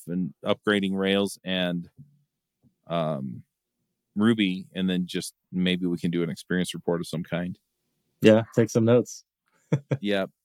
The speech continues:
Speaker 1: One other thing I was gonna throw out real quick before we wrap up is the book club. We've been talking about what we wanted to learn next, the, the handful of people that have been in there.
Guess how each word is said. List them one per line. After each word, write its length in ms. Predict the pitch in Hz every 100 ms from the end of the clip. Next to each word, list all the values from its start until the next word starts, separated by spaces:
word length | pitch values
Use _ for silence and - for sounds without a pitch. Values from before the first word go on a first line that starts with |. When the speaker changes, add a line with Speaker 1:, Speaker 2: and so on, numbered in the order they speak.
| _ - -
Speaker 1:
One 240 | 113 135
other 160 | 127 131
thing 220 | 127 113
I 60 | 104
was 200 | 98 -
gonna 180 | 101 95
throw 280 | 107 98
out 260 | 95 95 90 _ _ _ _ _ - 98
real 200 | 104 107
quick 260 | - 95 -
before 260 | 87 98 92
we 120 | 92
wrap 300 | 92 92 92
up 120 | 95 -
is 220 | 90 -
the 80 | 90
book 200 | 98 -
club. 300 | 98 87 95 _ _ - _
We've 80 | -
been 100 | 98
talking 340 | 98 98 104 95
about 320 | 92 92 82
what 180 | 95 90
we 100 | 92
wanted 280 | 92 90 87
to 40 |
learn 220 | 92 92
next, 360 | 90 90 - -
the, 200 | 82 71 -
the 280 | 82 73 82
handful 300 | 92 87 85
of 80 | 87
people 260 | 95 -
that 100 | 87
have 60 | 85
been 140 | 87
in 100 | 87
there. 240 | 90 90